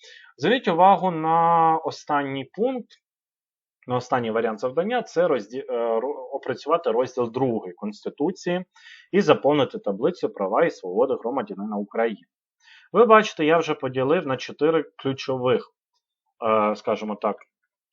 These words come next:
категорії: прав: особисті, політичні, соціально-економічні, культурні. Тепер вам потрібно в першій колонці «Право» написати конкретно, яке є право. Наприклад, право на життя.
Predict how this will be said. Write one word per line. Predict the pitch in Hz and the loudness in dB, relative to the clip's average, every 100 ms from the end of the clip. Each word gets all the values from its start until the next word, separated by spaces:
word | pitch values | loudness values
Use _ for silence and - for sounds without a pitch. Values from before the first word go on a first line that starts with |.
| - | -2
категорії: | 143 131 110 110 107 165 214 220 _ _ _ | 0 2 2 2 2 -2 -4 -6 _ _ _
прав: | - 127 98 - _ | 2 2 2 -8 _
особисті, | 123 120 110 127 208 - - | -10 -6 -2 0 -2 -2 -8
політичні, | 127 98 - 160 175 160 | -4 -6 -4 -6 -6 -10
соціально-економічні, | - 104 - 107 101 - 104 151 208 139 | -10 -10 -6 -6 -6 -10 -8 -8 -8 -10
культурні. | - 147 151 104 - _ _ _ _ - - - | -4 -2 -4 -12 -14 _ _ _ _ -20 -20 0
Тепер | 220 214 131 120 113 | 2 8 8 8 6
вам | 151 202 | 4 4
потрібно | 208 147 - 98 95 101 110 _ _ _ _ | 2 -2 -4 -8 -8 -14 -16 _ _ _ _
в | - | 2
першій | 202 196 - | 4 4 -2
колонці | 123 139 139 131 - 117 | 0 2 2 0 -4 -12
«Право» | - 147 151 127 - - - | -8 2 8 8 6 -2 -18
написати | 110 135 - 220 180 | -10 -4 0 0 0
конкретно, | - 127 147 190 208 | -4 -4 0 0 0
яке | 233 107 160 | -4 -4 -2
є | 160 | -4
право. | - - - | -4 -10 -12
Наприклад, | 110 - 208 180 123 | -12 -6 -2 0 0
право | - 160 226 196 | 4 8 8 6
на | 117 120 | 2 2
життя. | 127 127 - - | 2 -4 -10 -18